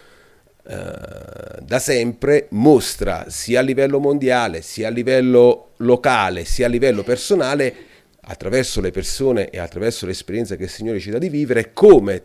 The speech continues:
tante volte l'ambizione si sia, eh, trasformata in un laccio dal quale l'uomo si è ritrovato schiavo e a causa del quale ha visto rovinare la propria vita e la vita di coloro che sono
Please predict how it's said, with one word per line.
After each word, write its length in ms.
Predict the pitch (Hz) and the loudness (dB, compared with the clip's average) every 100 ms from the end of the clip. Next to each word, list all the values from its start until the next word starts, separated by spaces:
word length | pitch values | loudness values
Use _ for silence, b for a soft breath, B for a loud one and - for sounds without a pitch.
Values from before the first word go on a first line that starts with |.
| _ | _
tante 460 | 156 135 98 - 131 | 0 0 -2 -6 -2
volte 540 | 127 120 - - 165 | 0 0 -4 0 0
l'ambizione 920 | 127 143 147 165 196 - 123 139 123 | 2 0 0 -4 -8 -6 -2 -2 -2
si 160 | - 107 | -6 -12
sia, 360 | 139 135 101 B B B B B - | -6 -4 -4 B B B B B -14
eh, 240 | 92 87 | -10 -10
trasformata 760 | - 165 - 196 175 123 127 117 | 0 0 2 0 2 2 0 0
in 80 | 104 | -4
un 180 | 107 123 | -2 2
laccio 600 | 160 113 - - 98 95 | 2 2 -6 -6 -4 -4
dal 200 | 104 - | -8 -8
quale 360 | 113 120 104 | -2 0 0
l'uomo 680 | 98 104 123 117 101 95 - _ | -4 0 2 4 2 2 -2 _
si 180 | - - | -16 -10
è 20 | |
ritrovato 640 | 101 104 117 110 104 95 | -8 -2 0 2 0 -2
schiavo 800 | 92 - 123 98 92 143 196 - _ _ _ _ | -10 -8 -2 -2 0 0 0 -4 _ _ _ _
e 340 | 147 156 - - | -2 0 -2 -8
a 140 | 120 | -12
causa 400 | - 175 110 127 | 0 2 2 -2
del 140 | 135 | -6
quale 460 | - 104 135 120 - | -6 -4 0 0 0
ha 100 | - | -10
visto 340 | 90 135 - 101 | -8 -6 -6 -6
rovinare 440 | 98 110 120 101 | -6 -2 -2 -2
la 120 | 90 | -4
propria 260 | - 165 139 | 2 4 4
vita 460 | 104 87 101 101 - | 2 -6 -6 -6 -8
e 100 | 104 | -10
la 80 | |
vita 180 | 101 95 | -8 -6
di 100 | 87 | -8
coloro 320 | 87 92 90 | -8 -8 -6
che 120 | 85 85 | -8 -10
sono 360 | - 82 80 | -10 -10 -12